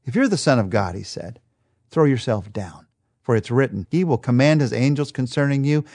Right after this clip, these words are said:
and they will lift you up in their hands,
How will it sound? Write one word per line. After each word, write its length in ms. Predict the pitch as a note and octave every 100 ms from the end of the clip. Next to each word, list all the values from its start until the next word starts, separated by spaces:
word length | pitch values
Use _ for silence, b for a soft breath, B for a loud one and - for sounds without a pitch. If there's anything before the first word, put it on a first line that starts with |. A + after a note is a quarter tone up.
| B
and 160 | A2 G#2+
they 140 | C3+
will 200 | B2 G#2+
lift 360 | G2+ D3+ E3 -
you 200 | D#3 - -
up 240 | C3 -
in 120 | A#2+
their 180 | B2 A#2+
hands, 440 | A2+ G2+ F2 -